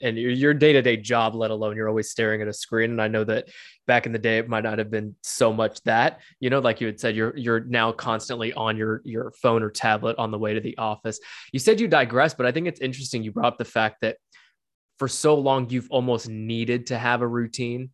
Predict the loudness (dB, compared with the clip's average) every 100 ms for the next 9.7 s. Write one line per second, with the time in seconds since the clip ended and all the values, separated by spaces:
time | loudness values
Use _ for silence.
0 | _ 0 0 2 -2 -2 -4 0 0 0
1 | -8 _ -16 -14 -8 -6 -6 -8 _ _
2 | _ _ _ -6 2 2 2 0 -2 -2
3 | -6 0 0 0 -2 2 2 2 -2 -4
4 | -10 -6 -6 0 -2 -2 -6 -8 -8 -6
5 | -6 -2 -2 0 -2 -4 -4 -4 0 0
6 | -2 -6 -6 -6 -4 -6 -4 -4 -6 -6
7 | -4 -2 -4 -8 -20 -20 -20 -14 -2 0
8 | 0 2 0 0 -6 -4 -2 0 0 0
9 | 0 -2 0 -2 -2 -6